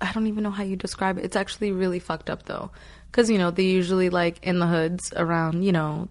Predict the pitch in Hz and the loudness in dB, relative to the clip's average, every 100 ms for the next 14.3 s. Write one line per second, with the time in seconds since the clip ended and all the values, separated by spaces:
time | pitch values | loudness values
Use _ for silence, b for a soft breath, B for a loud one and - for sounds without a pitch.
0 | - 190 170 160 156 160 165 - B B | -2 2 4 4 2 0 -4 -10 B B
1 | B B 185 170 170 165 170 165 170 165 | B B 0 2 2 0 -2 -2 -2 -2
2 | 160 160 - 170 - - 170 165 165 - | -4 -4 -2 -2 -2 -2 2 2 0 -2
3 | - - - - - 165 156 156 165 170 | -4 -4 -8 -10 -4 -2 -2 -6 -10 -12
4 | - - - - - - - - b - | -20 -20 -20 -20 -20 -20 -20 -20 b -8
5 | 240 247 285 220 220 202 - 196 180 175 | -4 -4 -2 -4 -4 -8 0 4 6 4
6 | 175 175 170 170 170 170 175 180 170 170 | 4 2 2 2 2 2 0 2 4 4
7 | 170 170 165 170 - - B B B B | 2 2 0 -2 -6 -16 B B B B
8 | 202 185 175 233 220 170 - - - 175 | 2 4 4 4 4 2 -2 -14 0 2
9 | 165 160 - 165 165 160 151 - - 180 | 2 2 0 2 2 0 -2 -4 0 0
10 | 170 - - 151 180 180 - 175 - 156 | 0 -2 -2 -2 -4 -8 -6 -6 -2 -2
11 | 151 156 - 156 - 156 156 - - - | -2 -4 -4 -2 -2 0 0 -2 -6 0
12 | 262 220 160 - 185 - B B B - | 2 2 0 -4 -8 -10 B B B 0
13 | 190 185 - 175 165 151 175 156 156 208 | 0 0 -2 0 0 2 2 2 2 2
14 | 165 143 160 | 0 0 -4